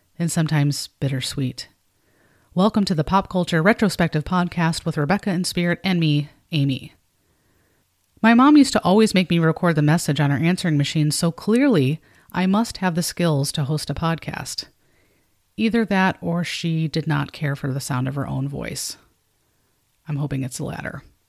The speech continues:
Plus, I have the unique combination of a former Midwesterner, then Northeasterner accent. It's a good combination.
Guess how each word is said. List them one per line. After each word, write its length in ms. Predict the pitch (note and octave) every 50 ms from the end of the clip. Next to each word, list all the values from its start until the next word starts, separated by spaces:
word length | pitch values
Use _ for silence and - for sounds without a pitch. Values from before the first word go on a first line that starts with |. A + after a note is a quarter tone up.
| _ _ _ _ _ _ - - - - _
Plus, 300 | - C4 C#4 C#4 C4+ -
I 60 | A3+ G#3
have 160 | G#3+ G#3 F#3
the 80 | G3
unique 240 | F#3 F#3 F#3 F#3+ F#3+
combination 580 | - G3+ F3+ F3 F3 E3+ E3 F3 F3 - G#3 F#3
of 180 | E3+ D#3 D3
a 300 | D#3 D3 C#3+ C#3+ C#3+ D3+ C#3+ C#3+ - _ _ _
former 380 | - - E3 D#3+ D#3+ D#3+ D3+ D#3
Midwesterner, 880 | D#3 D3+ D3+ D3 D3 D3+ E3 E3 - - F3+ D#3+ D#3 D3+ D3 D#3 E3+ - _ _ _ _ _ _ -
then 400 | D3+ E3 D#3 D#3 D#3 D3+ D3+ D3+
Northeasterner 840 | F3 F3 D#3 D#3 - - - A3 A#3+ - - - E3+ D3+ C#3+ C#3 -
accent. 720 | - G3+ G#3 G#3 - - - - C3 - - - - - - _ _ _ _ _ _ _ _ _ _ _ _ _ _ _
It's 200 | _ - - - - _ _
a 20 | -
good 160 | - - -
combination. 600 | - D3 C3+ C3+ B2+ C3 C3+ - - F#3+ B3 C4+